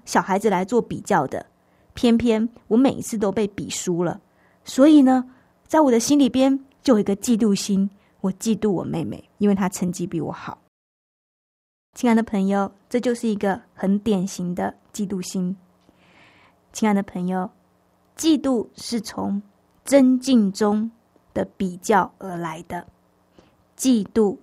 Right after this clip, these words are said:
是从增进中的比较而来的。我们人很喜欢比来比去的，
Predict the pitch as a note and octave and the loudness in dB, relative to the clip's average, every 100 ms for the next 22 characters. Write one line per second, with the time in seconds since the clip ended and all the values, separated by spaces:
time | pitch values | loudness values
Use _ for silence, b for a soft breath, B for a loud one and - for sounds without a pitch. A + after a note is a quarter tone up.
0 | _ - - G#3+ - F#3+ F3+ F#3+ _ _ | _ -10 -6 -6 -4 -4 -4 -6 _ _
1 | _ - C4 B3+ B3+ C4 - - B3 G3+ | _ 2 4 4 2 -2 -6 0 0 0
2 | - - A3 G#3 A3 - F#3 F3 - E3+ | -4 0 2 2 -4 -6 -8 -8 -10 -10
3 | E3+ F#3+ F3 E3+ E3+ D#3 D#3 F3 - _ | -4 -2 -2 -6 -10 -10 -10 -10 -10 _
4 | _ _ _ b b b b b b b | _ _ _ b b b b b b b
5 | A#3+ C#4 C#4 C4 B3 C4 D#4+ A3+ G#3 A#3+ | 2 4 4 2 2 2 2 0 2 0
6 | B3+ - - A#3 F#3 G#3 F#3 - A3+ F3 | 0 -4 0 0 2 -2 -4 -4 -4 -4